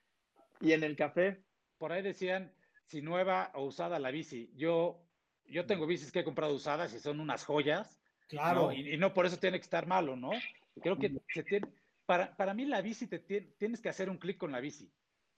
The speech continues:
Speaker 2: ¿no? Yo hay marcas que sé que son buenísimas y nada más no me veo subida en esas bicis, cabrón, ¿no? Entonces, creo que tienes que hacer un clic con la bici, tienes que, que verla y decir, "Puta, esta bici es mía", cabrón,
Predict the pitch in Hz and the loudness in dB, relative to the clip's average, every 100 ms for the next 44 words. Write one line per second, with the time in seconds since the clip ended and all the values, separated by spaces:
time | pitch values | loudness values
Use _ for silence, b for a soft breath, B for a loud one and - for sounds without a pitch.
0 | _ _ _ _ - 147 170 208 202 160 | _ _ _ _ -14 -6 2 4 6 4
1 | - 202 156 175 180 - 190 180 165 165 | 2 -2 -2 -4 -6 -4 -2 2 0 0
2 | 175 208 196 196 170 180 208 208 151 208 | -4 -2 -2 -2 -4 -2 0 -2 0 2
3 | 208 196 202 208 208 208 208 214 208 202 | 4 4 2 0 0 0 -2 -4 -6 -6
4 | 240 135 - 113 147 180 147 B B B | -8 -8 -8 -8 -8 -10 -12 B B B
5 | - 185 - - B B B B 185 214 | 0 6 6 6 B B B B 2 2
6 | 220 - 214 220 170 190 185 - 175 170 | 0 6 6 6 4 4 2 4 4 4
7 | 160 123 139 143 165 190 - 135 - 147 | 2 0 0 -2 -2 -2 -2 -4 2 4
8 | 180 190 135 170 170 170 175 165 156 143 | 6 4 0 -4 -4 -6 -4 -2 -4 -4
9 | 135 127 120 - - _ | -4 -4 -8 -8 -20 _